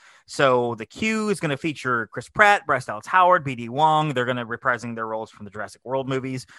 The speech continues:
Um, they're also, you'll see Blue, Charlie, Delta, and Echo, which are the Velociraptor packs. So that's gonna be in the queue as well. And, and it's gonna be exciting. I'm really am excited about that. So if you could work your magic and maybe get us on that attraction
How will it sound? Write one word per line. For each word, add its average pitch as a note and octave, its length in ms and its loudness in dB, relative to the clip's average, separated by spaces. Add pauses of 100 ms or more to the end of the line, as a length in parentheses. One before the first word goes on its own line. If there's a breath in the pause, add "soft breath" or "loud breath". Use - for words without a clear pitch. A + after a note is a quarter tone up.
(200 loud breath)
Um, A2 360 4
they're A#2+ 140 -2
also, B2 520 2
you'll A2+ 180 -4
see A2+ 160 -10
Blue, A#2+ 260 -4
Charlie, A#2 320 -2
Delta, A#2 300 -2
and G2+ 160 -6
Echo, C3 300 -2
which B2+ 180 -6
are G#2 100 -6
the G2 180 -14
Velociraptor G#2+ 960 -8
packs. - 580 -2
So A#2+ 120 -10
that's C3+ 220 4
gonna E3 100 -6
be D3+ 100 -4
in D3+ 60 -6
the C#3 80 -10
queue C#3+ 220 -4
as - 100 -8
well. E3+ 340 8
And, C3 120 0 (440 loud breath)
and D3+ 380 6
it's F3+ 140 0
gonna G#3 160 -4
be F#3+ 80 -6
exciting. G#2+ 440 -14 (120)
I'm C3+ 180 2
really D3 220 2
am C3 100 0
excited B2+ 240 -2
about A#2+ 220 -2
that. B2+ 240 -2
So D#3+ 80 2
if D3 100 -2
you A3+ 80 -6
could A#3 100 2
work G#3 180 4
your A3 80 -2
magic C#3 440 0
and A#2+ 300 -6
maybe C3 260 -4
get A#2+ 240 -2
us B2+ 140 -2
on B2 160 -4
that B2 160 -2
attraction B2+ 680 -8